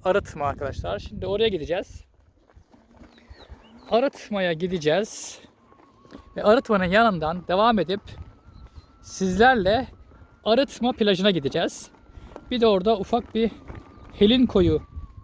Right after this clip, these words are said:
diye geçiyor. Yani normalde hani haritalarda, Google haritalarda öyle bir isim yok ama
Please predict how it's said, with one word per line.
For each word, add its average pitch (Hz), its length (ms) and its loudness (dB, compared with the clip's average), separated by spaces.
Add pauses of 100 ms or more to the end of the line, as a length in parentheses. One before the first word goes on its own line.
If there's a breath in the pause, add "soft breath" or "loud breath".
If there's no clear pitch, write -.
diye 160 160 -2
geçiyor. 175 500 -4 (440 loud breath)
Yani 185 500 0
normalde 190 440 2
hani 190 200 0
haritalarda, 190 520 2
Google 190 220 2
haritalarda 190 460 2
öyle 190 240 0
bir 190 180 -6
isim 202 260 -2
yok - 140 -2
ama 233 220 0